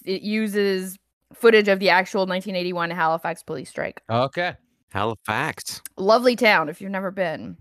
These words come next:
Speaker 1: I highly recommend it.
Speaker 2: Hey, and the, the, the homophobic, uh, bastards, they're the nicest people in the world until they start murdering by accident.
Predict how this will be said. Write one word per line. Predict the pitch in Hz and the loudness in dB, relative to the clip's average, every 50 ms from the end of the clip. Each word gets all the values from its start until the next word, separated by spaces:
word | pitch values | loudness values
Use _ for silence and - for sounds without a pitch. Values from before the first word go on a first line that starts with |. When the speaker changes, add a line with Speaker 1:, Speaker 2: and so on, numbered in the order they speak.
| _ _ - | _ _ -18
Speaker 1:
I | 180 | -14
highly | 185 190 175 170 - | -10 -8 -8 -8 -8
recommend | 160 - - 170 160 165 156 | -8 -10 -12 -14 -14 -12 -14
it. | 147 - _ _ _ _ _ _ _ _ _ _ _ _ _ _ _ - | -14 -16 _ _ _ _ _ _ _ _ _ _ _ _ _ _ _ -4
Speaker 2:
Hey, | - 202 240 202 123 | -2 -2 -2 -2 -4
and | 139 147 151 151 | -6 -8 -6 -2
the, | 156 151 143 135 - _ _ _ _ _ _ | 0 0 0 0 -4 _ _ _ _ _ _
the, | 127 139 139 135 120 113 | -4 -2 -2 -2 -2 -2
the | 135 127 110 | -2 -2 -2
homophobic, | - 143 143 139 139 135 127 - 135 135 135 135 127 139 135 127 _ _ - - - - | -2 -4 -4 -4 -4 -4 -6 -4 -4 -2 -2 -2 -2 -2 -4 -6 _ _ -20 -20 -10 -6
uh, | 123 120 117 110 104 95 | -4 -2 -2 -2 -2 -4
bastards, | - 113 117 123 135 - - - 117 110 95 87 - - - - - - - _ - | -2 -2 -2 -2 -4 -6 -6 -6 -6 -4 -4 -6 -10 -12 -14 -18 -20 -20 -20 _ -10
they're | 120 127 | -6 -4
the | 131 131 123 | -2 -2 -2
nicest | 117 113 117 123 147 - - 90 80 - - - | -2 -2 -2 -4 -4 -6 -8 -14 -12 -12 -12 -8
people | - 123 131 123 117 107 101 | -4 -4 -4 -2 -2 -4 -4
in | 98 | -2
the | 95 | -2
world | 95 101 123 120 | 0 0 0 0
until | 117 113 - 143 | -2 -4 -4 -4
they | 147 135 | -4 -4
start | - - 131 117 90 | -4 -2 -2 -2 -2
murdering | 101 107 117 139 147 135 110 104 101 95 87 | -4 -6 -4 -2 -2 -2 -2 -2 -4 -6 -8
by | - 90 95 98 | -6 -2 0 0
accident. | 101 104 113 - - - 95 90 - 571 - | 0 0 0 -2 -4 -6 -6 -4 -4 -4 -6